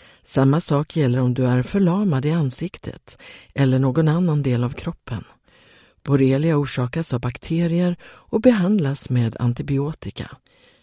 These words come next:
Det finns inget vaccin. De flesta som får T B E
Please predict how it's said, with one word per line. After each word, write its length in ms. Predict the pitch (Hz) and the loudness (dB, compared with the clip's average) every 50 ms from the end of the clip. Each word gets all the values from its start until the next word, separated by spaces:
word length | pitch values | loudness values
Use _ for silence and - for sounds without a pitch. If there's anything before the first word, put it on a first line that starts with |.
| _ _ - | _ _ -2
Det 120 | - 233 | -2 -2
finns 480 | - - 196 208 196 170 - - - - | 0 2 2 2 2 2 0 -4 -10 -4
inget 480 | - 160 131 110 110 - _ - - - - - | -2 0 0 0 -2 -4 _ -18 -20 -16 -6 -4
vaccin. 580 | 113 104 - - - - - - - - - - - _ _ _ _ _ _ _ - _ _ _ - - - - _ _ _ _ _ _ _ | -4 -4 -4 -10 -10 -10 -12 -12 -14 -16 -16 -16 -18 _ _ _ _ _ _ _ -20 _ _ _ -20 -20 -20 -20 _ _ _ _ _ _ _
De 140 | - 202 202 | 0 0 0
flesta 460 | - - 247 240 - - - 247 247 | 2 2 0 0 -2 -4 -4 -4 -4
som 160 | - - 285 | -2 -4 -8
får 320 | - - 147 131 131 131 127 | -6 -2 -2 0 2 0 0
T 220 | 127 - 156 151 | 0 0 0 0
B 100 | 147 196 | 2 0
E 360 | 190 - 214 151 - - - | -2 0 -2 -2 -2 -4 -8